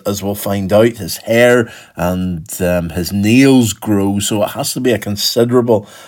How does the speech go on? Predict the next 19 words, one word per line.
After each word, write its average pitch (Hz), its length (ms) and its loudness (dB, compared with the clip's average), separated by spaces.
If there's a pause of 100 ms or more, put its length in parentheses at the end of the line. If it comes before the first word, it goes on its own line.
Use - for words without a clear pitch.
uh, 101 160 0
length 110 400 -2
of 98 160 -6
time. 120 480 -6 (540)
And 147 200 4
Nebuchadnezzar 139 1080 2 (140)
is 120 200 0
going 143 220 2
to 214 60 0
be 175 200 4
able 123 160 0
to 120 120 0
do 117 240 2
nothing 123 720 0
to 117 140 -6
speed - 600 -4 (120)
up - 240 -8
this 117 240 -4
process. 120 760 -2